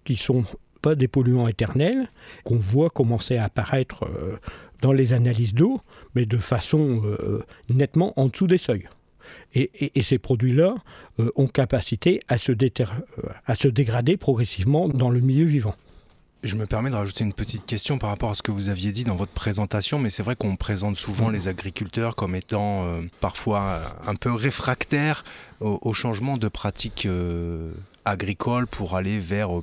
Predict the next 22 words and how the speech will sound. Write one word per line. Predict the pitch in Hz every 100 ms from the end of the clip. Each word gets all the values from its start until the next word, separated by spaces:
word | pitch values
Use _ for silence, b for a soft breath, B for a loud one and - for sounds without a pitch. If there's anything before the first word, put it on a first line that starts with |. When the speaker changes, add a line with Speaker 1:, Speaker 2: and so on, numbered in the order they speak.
| -
Speaker 2:
plus, | 110 107 - 95
euh, | 80 76 76 82
de | 98
protection | - 98 90 - 98 98 98 101 101
des | 87 95
sols, | - 95 90 95 95 95
de | 85 95
l'eau, | 90 95 98 101
Speaker 1:
Mhm. | 107
Speaker 2:
de | 95
la | 90 87
biodiversité. | 90 95 90 87 90 - - 90 123 143 175 B B B B B B - -
Est-ce | -
que |
c'est | -
le | 82
cas ? | 85 85 _ _ _ _
Speaker 1:
J'ai | - 120
jamais | 110 139 143 156
eu | 165 160
cette | 131 -
impression-là. | 123 - 113 123 117 113